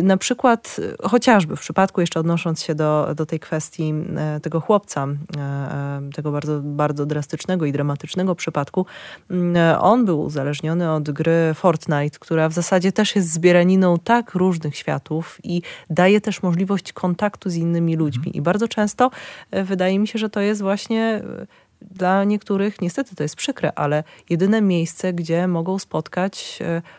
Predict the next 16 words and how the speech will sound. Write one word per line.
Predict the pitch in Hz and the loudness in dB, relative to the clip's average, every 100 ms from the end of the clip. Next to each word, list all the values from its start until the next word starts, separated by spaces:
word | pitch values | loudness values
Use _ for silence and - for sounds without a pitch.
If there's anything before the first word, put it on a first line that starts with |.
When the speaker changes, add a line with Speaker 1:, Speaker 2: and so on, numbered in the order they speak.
| _ | _
Speaker 1:
osoby, | 196 - 165 139 143 190 233 _ _ _ _ _ - | -2 0 0 0 2 0 0 _ _ _ _ _ -10
e, | 180 180 180 175 | -6 -4 -4 -6
które | - 190 196 | -8 -2 2
rozumieją | 214 220 262 240 175 160 185 226 | 2 4 6 6 6 6 4 2
ich | 262 - | 0 -2
sytuację | 294 302 269 156 - - | 0 4 6 4 2 -6
i | - 214 | -4 -2
stan, | - - 190 135 139 _ _ - | 0 4 4 4 -4 _ _ -6
czego | - 202 240 | 2 4 6
Speaker 2:
Mhm. | |
Speaker 1:
nie | 220 | 8
ma | 226 | 6
na | 226 | 4
przykład | 208 247 226 | 2 -2 0
w | |
domu. | 180 131 - | 2 2 -2